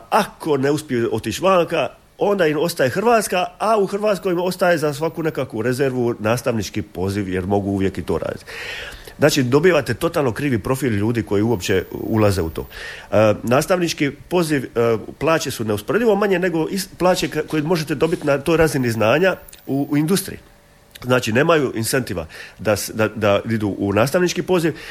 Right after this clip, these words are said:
i onda dobivate, e, situaciju da, e, fiziku i matematiku predaju nastavnici engleskoga ili kogod se već nađe da, da može, e, nestručno osoblje na svaki način, a pri tome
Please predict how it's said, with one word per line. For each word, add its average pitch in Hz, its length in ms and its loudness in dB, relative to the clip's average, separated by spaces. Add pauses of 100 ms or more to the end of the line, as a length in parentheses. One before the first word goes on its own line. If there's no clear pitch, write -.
(160)
i 127 100 2
onda 214 180 4
dobivate, 185 480 2
e, 135 40 -2 (400)
situaciju 156 600 0
da, 147 340 2 (340)
e, - 40 -4 (380)
fiziku 160 300 -4
i 147 40 -2
matematiku 147 560 0
predaju 139 540 2 (640)
nastavnici 120 720 0
engleskoga 127 560 4
ili 123 160 0
kogod 131 320 0
se 120 100 0
već 123 160 0
nađe 127 380 2
da, 107 320 -2
da 104 200 -2
može, 156 500 0 (560)
e, 113 300 4
nestručno 127 600 0
osoblje 123 720 0
na 110 140 -2
svaki 127 280 -4
način, 151 380 2 (680)
a 113 360 4 (280)
pri 185 140 0
tome 214 240 2